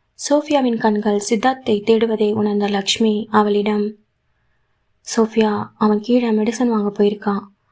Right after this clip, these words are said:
உனக்கு இப்போ எப்படிடா இருக்கு?" என்று கேட்டு அவள் தரையை வருடி விட்டார். "ஆன்ட்டி, நான் எந்திரிச்சு உட்காரவா? முதுகு வலிக்குது." ஐஷு சென்று செவிலியரை அழைத்து வர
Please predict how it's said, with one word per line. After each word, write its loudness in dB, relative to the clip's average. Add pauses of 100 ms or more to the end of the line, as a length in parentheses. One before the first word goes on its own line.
(180)
உனக்கு 0
இப்போ 0
எப்படிடா 2
இருக்கு?" -2
என்று 2
கேட்டு 2
அவள் 2
தரையை 0
வருடி 0
விட்டார். -2 (1700)
"ஆன்ட்டி, 2
நான் 2
எந்திரிச்சு 0
உட்காரவா? 0
முதுகு 0
வலிக்குது." -2 (1000)
ஐஷு 2
சென்று 0
செவிலியரை 0
அழைத்து -2
வர -2